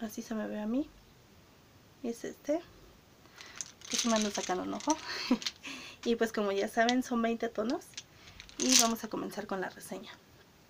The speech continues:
Pues como ya sabemos, de un lado tiene el labial, em, tipo gloss en mate y del otro lado lo trae, em, la fórmula en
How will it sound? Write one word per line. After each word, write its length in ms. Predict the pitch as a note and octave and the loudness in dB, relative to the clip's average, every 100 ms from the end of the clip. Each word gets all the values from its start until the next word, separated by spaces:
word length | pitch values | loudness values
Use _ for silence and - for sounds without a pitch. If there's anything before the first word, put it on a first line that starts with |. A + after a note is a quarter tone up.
| - - - - - - - - - - - | -20 -20 -20 -20 -20 -20 -20 -20 -20 -10 4
Pues 440 | C#4+ D4+ D4+ - - - | 4 6 2 -4 -18 -4
como 180 | A#3 A3+ | 0 2
ya 160 | A#3 | 2
sabemos, 440 | A#3 B3+ A#3+ A#3+ A#3+ | 2 0 2 0 2
de 60 | |
un 100 | A3+ | 2
lado 240 | A3 G#3+ G#3+ | 4 4 4
tiene 460 | - G#3+ G#3+ A3 - | 2 0 0 -2 -6
el 220 | B3+ A#3 A3 | -2 0 2
labial, 520 | G3+ G#3+ G#3+ A3+ A#3 - - - - - - | 2 4 4 2 -2 -10 -20 -20 -20 -20 -8
em, 460 | G#3+ G3+ F#3+ F#3+ F#3 - - - | -2 -2 -2 -4 -8 -16 -20 -4
tipo 300 | A#3 A3+ A3+ | -2 4 4
gloss 380 | G#3+ G#3+ A#3 - - - - - - | 6 6 4 -4 -20 -20 -20 -20 -4
en 140 | A3 A3 | 2 4
mate 420 | G#3+ G#3+ C#4 D4+ - | 4 6 4 4 0
y 140 | B3+ | 2
del 180 | B3+ A3 | 4 4
otro 260 | G#3+ - A3 | 2 2 4
lado 260 | G#3+ G#3 | 6 6
lo 180 | G3+ G3 | 6 2
trae, 420 | - A3 A3 A3 - - | -2 0 0 0 -6 -8
em, 420 | A#3 G3+ F#3+ F#3 G3+ - | -2 -2 -2 -4 -6 -6
la 100 | A3 | -2
fórmula 720 | G#3 A3 G#3+ G#3+ G#3 G#3 A3 A#3 | 2 2 2 2 2 2 0 0
en 380 | A#3+ A3 A3 | -2 0 0